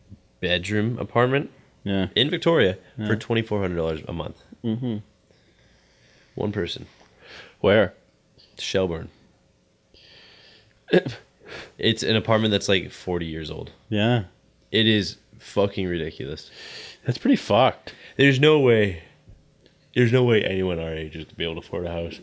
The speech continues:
Speaker 2: No.
Speaker 1: Hope you're saving up, Quinn.
Speaker 2: Yeah.
Speaker 1: None
Speaker 2: Learn
Speaker 1: of us are buying a fucking place here.
Speaker 2: learn from us, brother.
Speaker 1: Go to school.
Speaker 2: <laughs> Yeah.
Speaker 1: Stay in school.
Speaker 2: Yeah, that's bonkers.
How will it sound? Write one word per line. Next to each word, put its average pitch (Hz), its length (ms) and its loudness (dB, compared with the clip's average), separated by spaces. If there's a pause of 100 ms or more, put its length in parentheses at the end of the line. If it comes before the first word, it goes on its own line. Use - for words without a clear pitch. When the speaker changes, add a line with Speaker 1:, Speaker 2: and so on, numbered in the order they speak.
Speaker 2:
No. 143 420 4 (240)
Speaker 1:
Hope 147 200 2
you're 156 120 2
saving 143 320 2
up, 113 180 2
Quinn. 104 260 -2 (300)
Speaker 2:
Yeah. 104 300 2 (1300)
Speaker 1:
None 104 140 -2
Speaker 2:
Learn 113 80 4
Speaker 1:
of 92 60 0
us 87 120 -10
are 92 40 -6
buying 82 220 -4
a - 40 -12
fucking 87 320 -10
place 85 260 -10
here. 113 300 -2
Speaker 2:
learn 131 280 2
from 113 200 -2
us, 101 140 0
brother. 104 300 4 (1400)
Speaker 1:
Go 127 160 6
to 135 60 4
school. 117 420 2 (120)
Speaker 2:
<laughs> - 120 -4
Yeah. 147 300 0 (100)
Speaker 1:
Stay 123 360 2
in 120 120 0
school. 101 420 -2 (880)
Speaker 2:
Yeah, 110 100 4
that's 139 180 4
bonkers. 107 600 2